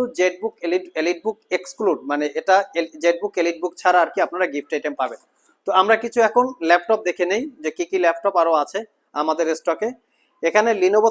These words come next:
ThinkPad এর এক্স ওয়ান Yoga কিন্তু আমাদের কাছে মেটাল বডি দিয়ে অনেকগুলো ভেরিয়েন্ট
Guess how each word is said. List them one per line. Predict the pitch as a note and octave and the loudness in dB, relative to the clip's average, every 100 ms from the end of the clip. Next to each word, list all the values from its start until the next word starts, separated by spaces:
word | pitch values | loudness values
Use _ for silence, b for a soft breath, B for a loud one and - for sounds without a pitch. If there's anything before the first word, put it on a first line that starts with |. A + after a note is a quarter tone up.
| G#3+ | 0
ThinkPad | G#3 A3 A3 | 0 2 2
এর | G3+ | 2
এক্স | E3+ G#3 | 0 0
ওয়ান | G3+ G#3 | 0 2
Yoga | G#3 G#3+ | 0 -2
কিন্তু | G#3 G#3+ F3 | -2 2 2
আমাদের | F3 F#3+ | 2 -2
কাছে | F#3+ F#3 E3 | -2 -2 -4
মেটাল | D3 F3+ F3+ | -2 -2 0
বডি | F#3 F3+ | -2 -2
দিয়ে | F#3 - D3 | -2 0 -2
অনেকগুলো | F3 E3+ F3+ E3 | -2 -2 0 0
ভেরিয়েন্ট | D3 C#3+ C#3 | 0 -2 -4